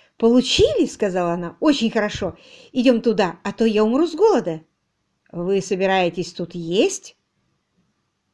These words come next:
проверил Джадсон. «Конечно.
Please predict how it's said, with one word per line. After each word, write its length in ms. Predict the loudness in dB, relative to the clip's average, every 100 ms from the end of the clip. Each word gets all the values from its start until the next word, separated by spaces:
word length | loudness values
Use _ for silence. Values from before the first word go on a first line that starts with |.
| _ 0
проверил 420 | 2 6 4 2 -2
Джадсон. 460 | -2 -4 -12 -16 _ _ _ _ _ _
«Конечно. 560 | 2 2 2 -6 -4